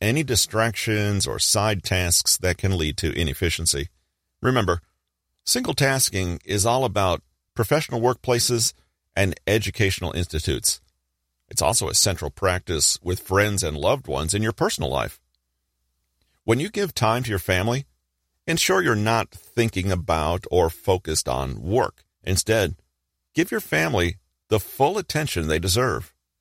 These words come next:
Some of the most commonly used ways to increase single tasking are: decide to do one task at a time. One of the main reasons we multitask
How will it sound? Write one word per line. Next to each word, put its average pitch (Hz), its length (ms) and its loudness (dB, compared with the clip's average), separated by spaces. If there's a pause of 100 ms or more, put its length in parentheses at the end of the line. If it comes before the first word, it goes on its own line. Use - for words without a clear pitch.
(1080)
Some 156 200 0
of 135 60 4
the 127 60 6
most 117 200 2
commonly 104 400 0
used 87 240 -2
ways 76 440 2
to 90 300 0
increase 113 520 0
single 151 480 -2
tasking 73 600 -2 (120)
are: 80 300 0 (1500)
decide 110 600 2
to 104 100 -4
do 87 260 0
one 98 420 -2
task 76 500 -2
at 80 80 0
a 78 40 -4
time. 78 420 0 (1900)
One 120 120 2
of 110 60 0
the 104 60 -2
main 107 260 0
reasons 98 460 0
we 78 80 -2
multitask 82 840 -2